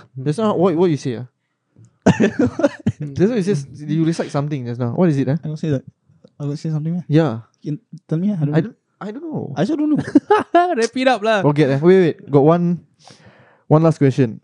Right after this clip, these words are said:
Speaker 1: What would be the best date for you? Best date
Speaker 2: First
Speaker 1: for you?
Speaker 2: date, ah?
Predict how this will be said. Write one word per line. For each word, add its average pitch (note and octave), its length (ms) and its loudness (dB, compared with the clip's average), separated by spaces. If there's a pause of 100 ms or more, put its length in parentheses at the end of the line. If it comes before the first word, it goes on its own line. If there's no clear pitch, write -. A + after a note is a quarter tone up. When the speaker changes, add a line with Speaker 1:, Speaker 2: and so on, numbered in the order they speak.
(480)
Speaker 1:
What F#3 200 4
would D3+ 120 0
be C3 280 -2 (720)
the B2 140 -2
best D3 480 0
date C#3+ 240 -2
for A2+ 180 -16
you? G#2+ 140 -16 (2750)
Best C#3 400 0
date C3+ 160 0
Speaker 2:
First C3+ 200 -2
Speaker 1:
for B2+ 60 -6
you? G#2 60 -8
Speaker 2:
date, - 80 -16
ah? - 40 -20